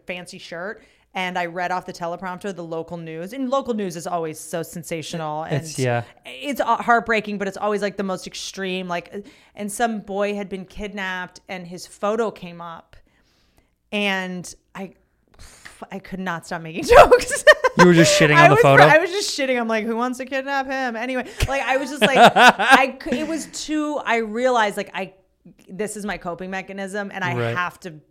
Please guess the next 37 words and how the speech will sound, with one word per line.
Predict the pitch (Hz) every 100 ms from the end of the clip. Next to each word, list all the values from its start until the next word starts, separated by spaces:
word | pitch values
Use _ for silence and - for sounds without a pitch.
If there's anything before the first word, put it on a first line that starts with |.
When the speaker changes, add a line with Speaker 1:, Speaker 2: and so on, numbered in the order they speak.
| _
Speaker 1:
laugh | 185 175 156 -
about | 151 151
shit. | - 156 139
Like, | 185 180
I |
can't | 170 - 185 165
be | 160
serious. | 160 165 156 147 - - - _
Speaker 2:
Right. | 143 127 123
Speaker 1:
Um, | 180 170 160 156 - _
it, | 214
when | 214 208
there | 190
were | 185
people | - 233 202
around, | 170 165
like, | 185
there | 185
were, | 175 147 -
there | 185
were | 175
crew | - 285 311
members | 254 180 170
around, | 160 147 135 - - _ _ _
and | 208
it | 196
was | 202
so | - 226 214
much | 208 214
more | 214 190
important | 170 196 180
to | -
me | 196
to | 185
make | 170 165 165
them | 180 170 156
laugh | 156 156 185 254 247